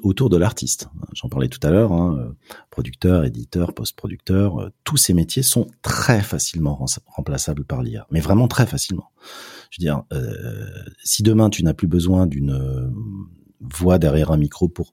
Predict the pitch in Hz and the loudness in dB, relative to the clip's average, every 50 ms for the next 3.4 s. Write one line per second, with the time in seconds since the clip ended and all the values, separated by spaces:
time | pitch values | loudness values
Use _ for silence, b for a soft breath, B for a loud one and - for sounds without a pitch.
0 | _ _ _ - 82 85 85 - - 80 71 67 65 - - 104 135 - - - | _ _ _ -4 -2 -2 0 0 0 0 0 -2 -4 -2 0 0 0 2 2 0
1 | - - - - - - - 98 - - 69 64 73 69 78 78 73 67 67 67 | 0 -2 -6 -10 -6 -2 0 0 2 2 0 0 0 0 0 0 2 2 0 0
2 | 64 64 62 64 64 64 69 - 127 67 - - 131 127 - - 107 78 87 - | 0 0 0 0 0 -2 -2 -2 -4 -4 -4 -4 -6 -4 -2 0 0 0 -2 -4
3 | - - 65 - - 69 69 76 | -6 -8 -8 -8 -6 -8 -8 -8